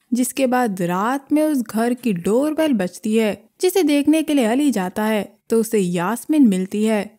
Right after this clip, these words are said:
जो कि अनएक्सपेक्टेड था क्योंकि वो वहाँ अकेले नहीं आ सकती थी। और तभी यास्मीन वहाँ से भाग जाती है और अली उसका पीछा करता है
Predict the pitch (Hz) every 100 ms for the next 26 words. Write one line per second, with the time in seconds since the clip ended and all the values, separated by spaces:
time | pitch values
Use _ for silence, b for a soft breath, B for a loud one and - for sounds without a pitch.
0 | - - 370 294 - 277 320 330 - 202
1 | 190 226 220 220 202 - _ - 370 359
2 | 370 349 339 320 330 330 202 - 262 311
3 | 320 330 320 277 202 - 220 226 214 -
4 | _ 359 381 359 359 269 220 226 - 277
5 | 277 269 233 180 233 262 185 175 208 214
6 | 196 - _ 190 185 214 214 240 220 -
7 | 180 233 277 - 302 190 190 208 208